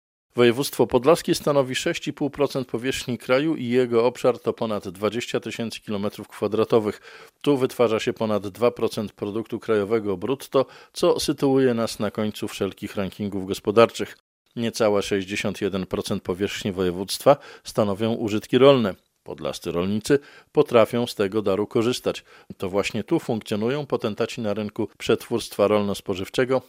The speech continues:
głównie w branży mleczarskiej. Ponad trzydzieści jeden procent stanowią obszary leśne.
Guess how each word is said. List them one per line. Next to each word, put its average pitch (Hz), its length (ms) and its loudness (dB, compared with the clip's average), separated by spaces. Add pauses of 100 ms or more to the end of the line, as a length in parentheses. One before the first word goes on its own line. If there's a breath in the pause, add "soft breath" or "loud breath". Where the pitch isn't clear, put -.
głównie 104 420 -2
w 90 40 -8
branży 92 440 -4 (120)
mleczarskiej. 107 680 4 (360 loud breath)
Ponad 107 400 -2
trzydzieści - 440 -6
jeden 104 240 0
procent 110 540 -2
stanowią 110 520 -2
obszary 117 340 2
leśne. 117 360 2